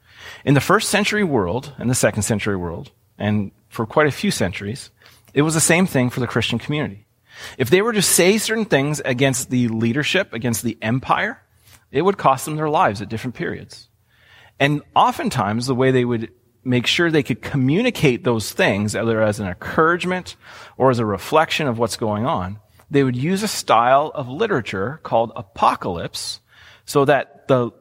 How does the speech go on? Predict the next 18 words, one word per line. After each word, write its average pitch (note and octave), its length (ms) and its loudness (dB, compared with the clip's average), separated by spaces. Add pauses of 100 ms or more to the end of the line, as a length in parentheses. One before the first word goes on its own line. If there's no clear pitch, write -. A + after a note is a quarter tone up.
leadership, C3+ 880 0
the A#2+ 220 0
empire, A2 580 0
wouldn't D#3+ 340 -6
understand D3+ 880 0
what C#3+ 200 0
they're D#3+ 100 -4
talking - 380 -2
about. - 240 -12 (1000)
So D#3+ 180 2
it F#3 60 2
would G3 140 4
just A3+ 200 0
sound G3 300 4
like F#3+ 100 2
a D#3 60 -4
fantastic E3+ 640 -2
story, C3 480 -2